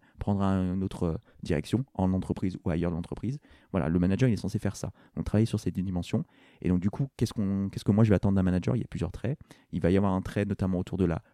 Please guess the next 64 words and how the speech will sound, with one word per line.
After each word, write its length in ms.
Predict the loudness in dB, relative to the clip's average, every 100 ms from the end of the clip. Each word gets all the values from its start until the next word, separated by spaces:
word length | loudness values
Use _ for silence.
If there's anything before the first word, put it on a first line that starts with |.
| _ _
communication, 640 | 6 6 4 0 0 -4 -6 -10
et 60 | -4
j'y 60 |
reviendrai 220 | -2 -2 -2
un 60 |
peu 80 | -2
plus 160 | -2 -2
en 80 |
détail. 380 | -4 -2 0 0 -4 -18 -20 -2
Il 40 |
y 40 | 0
a 40 |
beaucoup 220 | 0 2
de 80 | 2
traits 160 | 2 0
autour 200 | 0 2
de 80 | 4
l'écoute 380 | 2 0 -2 0
et 40 |
de 100 | 0
l'empathie. 440 | 0 0 -2 -6 -6 -14 -20 -20 _
Et 40 | -6
puis, 100 | 2
il 40 |
y 40 | 4
a 160 | 4
aussi 300 | 2 -2 -4
une, 320 | -2 -2 -2 -6
toute 160 | -6
une 60 | -4
dimension 420 | -2 -2 0 0
autour 180 | 0 0
du 120 | -2
courage 340 | 0 4 4 4
managérial. 560 | 2 2 -2 -2 -10 -14 _ _ _ _ _
La 120 | -4
communication, 640 | 4 6 6 4 2 2 2
dans 140 | 2
un 60 | 2
premier 220 | 0 0
temps, 260 | 0 -4 -8 _ _
pour 120 | 2 2
moi, 80 |
c'est 160 | 2 0
la 80 | -4
clé 280 | 0 0 2
numéro 420 | 2 4 4 0
un. 80 | -4 -10 _ _
Et 80 | -2
l'erreur 300 | 2 2 2
que 100 | 0
je 100 | 2
vois 160 | 0
de, 120 | 0 -2
notamment 340 | 0 2 2
de 60 | 0
beaucoup 180 | 0 0
de 40 |
jeunes 120 | 2
managers, 320 | 2 0 -2 -4
c'est 140 | -4
de 60 | -2
se 100 | -2
dire, « 220 | -2